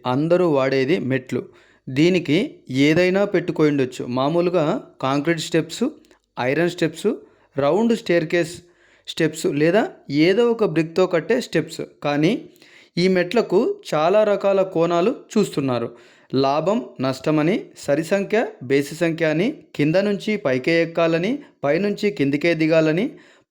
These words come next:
పలానా దిక్కు నుంచి పలానా దిక్కుకే పోవాలని, ఇలా రకరకాల మాటలు వింటున్నాం. దీంట్లో నిజమెంత, వాస్తవమెంత, కల్పితమా లేదా ప్రేరేపితమా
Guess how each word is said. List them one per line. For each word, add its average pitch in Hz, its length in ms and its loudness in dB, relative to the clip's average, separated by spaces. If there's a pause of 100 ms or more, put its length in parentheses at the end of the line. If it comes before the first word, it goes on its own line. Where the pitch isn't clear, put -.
పలానా 196 400 0 (260)
దిక్కు 175 280 0
నుంచి 214 280 0
పలానా 175 440 0
దిక్కుకే 190 440 2
పోవాలని, 156 600 2 (560)
ఇలా 185 220 2 (380)
రకరకాల 185 640 2
మాటలు 170 380 2
వింటున్నాం. 156 460 0 (160)
దీంట్లో 156 500 2 (500)
నిజమెంత, 190 540 2 (440)
వాస్తవమెంత, 190 760 0 (1400)
కల్పితమా 220 560 2 (260)
లేదా 180 280 2
ప్రేరేపితమా 180 680 0